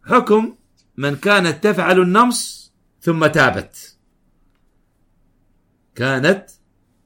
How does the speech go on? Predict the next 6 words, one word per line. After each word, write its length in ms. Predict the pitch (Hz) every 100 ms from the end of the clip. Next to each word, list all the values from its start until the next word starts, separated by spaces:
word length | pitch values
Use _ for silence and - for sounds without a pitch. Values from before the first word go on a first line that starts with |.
| _ _ _ _ _ _ _ _ _ _ _ _ _
نامصة 720 | 117 143 151 156 208 214 214 _ _ _ _ _ _
متنمصة 880 | 113 113 120 139 151 165 220 220 220 _ _ _ _ _ _ _ _ _ _ -
وتابت، 840 | 143 175 156 120 101 - - _ _ _ _ _ _ _ _ _ _ _ _ _ -
تابت 480 | 156 151 123 185 147
من 120 | 160
النمص. 640 | 139 113 95 - - -